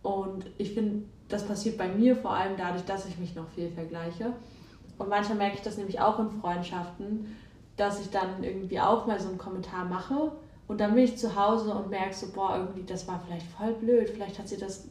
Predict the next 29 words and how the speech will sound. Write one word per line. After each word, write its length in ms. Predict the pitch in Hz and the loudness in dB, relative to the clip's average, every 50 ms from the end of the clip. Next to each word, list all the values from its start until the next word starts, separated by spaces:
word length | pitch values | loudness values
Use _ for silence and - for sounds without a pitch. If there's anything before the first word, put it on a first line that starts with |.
| - | -10
also, 220 | - 170 180 - - - - - - - - - | -8 -8 -8 -8 -10 -14 -16 -18 -20 -20 -16 -12
und 200 | - 202 208 202 | -10 -10 -8 -8
ich 160 | 180 - - - - - - | -10 -10 -12 -14 -18 -16 -12
liebe 400 | - 156 180 208 226 247 240 254 | -8 -2 4 8 8 10 10 8
meine 240 | 214 175 170 165 175 180 - | 6 4 2 -2 -4 -6 -6
Freundinnen 560 | - 165 165 160 - 160 175 180 180 180 180 | -4 -4 -4 -4 -4 -4 -4 -4 -4 -6 -6
und 100 | 185 180 | -6 -6
vielleicht 240 | - 202 190 190 185 - - - - - - | -6 -6 -6 -6 -8 -10 -14 -16 -18 -16 -4
haben 200 | - 220 220 214 | 0 2 4 4
die 80 | 214 202 | 4 2
das 180 | 208 196 - | 0 -2 -4
jetzt, 160 | - - - | -6 -8 -6
also, 180 | - 190 185 175 175 175 165 - - - 185 | -6 -6 -6 -6 -8 -8 -6 -6 -6 -4 -4
hab 140 | 202 214 214 | -2 -2 -2
ich 80 | 208 | -2
denen 180 | - 214 208 202 | 0 0 2 2
damit 320 | 196 196 190 190 - - | 2 2 2 0 -4 -4
geschadet 500 | - 196 196 - 226 208 220 247 254 233 - | -4 -4 -2 0 4 6 8 8 8 6 6
oder 160 | - 208 196 - | 2 -2 -4 -6
hab 160 | 202 - - | -8 -6 -2
die 160 | 233 233 247 | 2 4 6
damit 320 | 240 233 214 208 208 202 | 6 6 6 4 0 -2
irgendwie 360 | 170 180 196 202 190 185 190 196 | -2 -2 -4 -4 -6 -4 -4 -4
jetzt 260 | 185 185 - - - - - - - | -4 -4 -8 -12 -16 -18 -20 -18 -6
in 120 | - - 220 | 2 4 4
eine 80 | 208 | 6
doofe 240 | - 226 220 220 220 | 6 6 4 4 2
Situation 600 | 208 196 190 190 - 196 185 190 - 233 233 233 | 0 -2 -4 -6 -6 -6 -8 -2 2 2 2 2
gebracht. 300 | 226 220 220 208 214 214 | 2 0 0 -2 -2 -2